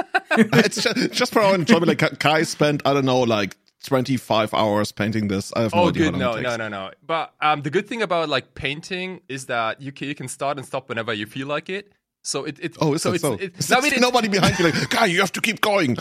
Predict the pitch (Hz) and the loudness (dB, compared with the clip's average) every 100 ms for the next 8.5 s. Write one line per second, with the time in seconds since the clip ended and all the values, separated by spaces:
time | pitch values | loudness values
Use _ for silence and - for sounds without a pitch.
0 | - 170 175 170 196 180 151 190 220 175 | 0 0 2 2 2 0 -2 0 0 0
1 | 196 220 175 - 196 208 208 175 - 208 | 0 0 -2 0 2 2 2 2 2 0
2 | 160 233 214 185 165 220 202 190 202 196 | 0 -2 2 4 4 2 2 0 0 0
3 | 214 208 185 - 196 - 160 180 - 277 | 0 0 0 0 -2 -2 -2 2 4 4
4 | 269 220 175 180 226 247 - 180 - 170 | 2 2 0 -2 -2 -6 -2 -2 -2 0
5 | 170 175 160 170 170 180 180 156 151 135 | 2 2 2 0 0 -2 -4 -2 0 -2
6 | 143 127 - - - - - 196 226 202 | -2 -6 -8 -20 -20 -8 -4 -4 -6 -12
7 | - 190 - 151 - 185 185 202 - 143 | -10 -8 -4 -4 -4 -6 -8 -12 -6 -2
8 | 123 - 139 135 | 0 -2 -4 -6